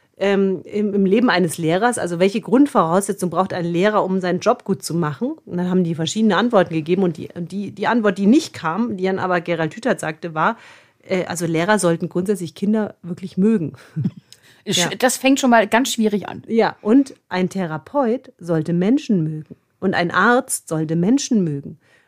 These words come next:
Speaker 1: Und wie
Speaker 2: Ein
Speaker 1: viele,
Speaker 2: Coach auch.
Speaker 1: wie, ja, definitiv.
Speaker 2: Eine
Speaker 1: Und
Speaker 2: Führungskraft auch.
Speaker 1: und wie viele Ärzte gibt es? Also ich erinnere mich an meinen Hautarzt als Kind. Ich hatte sehr viele Muttermale, also die habe ich immer noch, aber ich musste als Kind, also ich wurde andauernd zum Hautarzt geschleppt als Kind.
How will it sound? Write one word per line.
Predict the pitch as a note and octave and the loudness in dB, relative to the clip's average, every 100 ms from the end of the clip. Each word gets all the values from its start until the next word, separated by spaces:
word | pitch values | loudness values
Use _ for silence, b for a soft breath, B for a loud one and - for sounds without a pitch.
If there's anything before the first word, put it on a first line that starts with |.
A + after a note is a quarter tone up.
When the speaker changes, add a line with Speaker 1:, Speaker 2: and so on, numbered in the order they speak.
| _ | _
Speaker 1:
Und | F#3 F#3+ - | -2 -2 -2
wie | F#3+ A#3 | -6 -2
Speaker 2:
Ein | D#3 | 2
Speaker 1:
viele, | A3+ | 4
Speaker 2:
Coach | - - | 4 4
auch. | - C#3+ C3 | 0 -4 -4
Speaker 1:
wie, | F#3+ A3+ F#3 | -2 -2 -2
ja, | D#3+ - F#3+ | -4 -6 -14
definitiv. | F3 F3 E3 D#3+ D#3+ D#3 b b | -6 -4 -2 -6 -6 -12 b b
Speaker 2:
Eine | F3 | 2
Speaker 1:
Und | F3+ | 4
Speaker 2:
Führungskraft | F#3+ G3 F#3+ F#3+ F#3 | 4 4 2 -4 -4
auch. | D#3+ C3+ - _ | -6 -8 -12 _
Speaker 1:
und | G#3 E3 | -6 -4
wie | G#3 E4 | 0 -2
viele | - C4+ G#3 - | 0 0 0 -2
Ärzte | - G3 D4+ - G#3 | -4 -2 -2 -2 -6
gibt | D#3 F3 - | -4 -6 -4
es? | B3+ D4 | -8 -8
Also | - E3 F3+ | -8 -6 -4
ich | - | 0
erinnere | A3 C4 | 4 4
mich | A3+ F3+ | 4 2
an | |
meinen | D#3+ D#3+ D#3+ - | 2 0 -2 2
Hautarzt | A#3+ D#4 - D#3 E3 - - | 4 4 0 -4 -4 -10 -8
als | D#3 - - | -4 -4 -6
Kind. | - B3+ A#3+ - | 0 2 2 -2
Ich | - | -10
hatte | - E3 | -10 -2
sehr | F#3 | -2
viele | F#3+ F3+ | 2 2
Muttermale, | E3+ G#3+ A3+ D#3+ D3 D#3+ B3+ b b | 4 2 2 0 0 -2 -4 b b
also | D#3 | -6
die | E3 | -6
habe | D3+ | -4
ich | |
immer | F#3+ G#3 | 4 4
noch, | G#3 | 4
aber | - E3+ D#3+ B B | 2 -2 -4 B B
ich | - | 4
musste | A3 A3+ - | 4 4 -4
als | D#3+ - | -6 -4
Kind, | A#3+ A#3+ | 0 0
also | - F3+ | -2 -12
ich | F3 _ | -16 _
wurde | F3+ E3 - | -4 -4 0
andauernd | E3+ D#3+ C#3+ | 2 4 2
zum | C#3 | -4
Hautarzt | D3+ - D3 - | -4 -6 -10 -10
geschleppt | D3 D3+ D3 | -8 -8 -8
als | D3+ - | -10 -6
Kind. | F3+ | -8